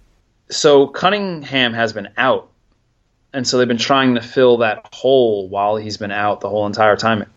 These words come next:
And one of the guys that they've been trying to plug into that hole came up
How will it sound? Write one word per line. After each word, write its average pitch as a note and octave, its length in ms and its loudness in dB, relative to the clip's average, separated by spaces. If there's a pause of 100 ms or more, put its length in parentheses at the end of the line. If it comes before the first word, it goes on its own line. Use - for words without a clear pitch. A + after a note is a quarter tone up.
And G#2 320 -2 (540)
one B2 140 4
of F#3+ 80 2
the A2+ 60 2
guys G#2+ 360 2
that G2 160 -8
they've G#2 140 -4
been G#2 100 -10
trying G#2 200 -4
to F#2 60 -8
plug A2 340 0
into G#2+ 240 -6
that G2 180 0
hole G#2+ 500 2 (840)
came B2 260 -2
up B2 180 0